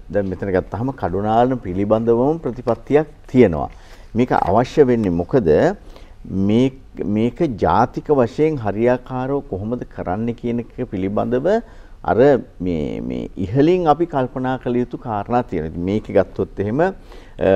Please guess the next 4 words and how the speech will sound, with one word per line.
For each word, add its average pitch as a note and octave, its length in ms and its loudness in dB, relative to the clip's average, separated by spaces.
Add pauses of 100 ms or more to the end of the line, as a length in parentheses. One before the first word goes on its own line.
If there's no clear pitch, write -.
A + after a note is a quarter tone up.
(120)
ප්‍රතිපත්ති G#2+ 600 -2
අභිමතාර්ථ F#2 720 0 (120)
හතරක් E2 380 0 (120)
තියෙනවා. D3+ 400 -2